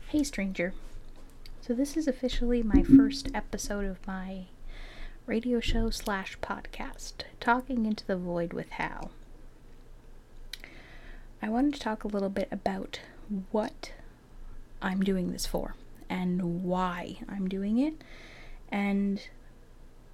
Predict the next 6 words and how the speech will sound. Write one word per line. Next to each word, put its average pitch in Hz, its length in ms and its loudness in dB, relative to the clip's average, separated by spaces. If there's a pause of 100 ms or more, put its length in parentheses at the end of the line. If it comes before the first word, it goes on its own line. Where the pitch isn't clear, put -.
(120)
who's 269 280 8
welcome 190 380 0
here, - 180 -4
which - 240 -6
is - 260 -6 (320)
everyone. - 520 0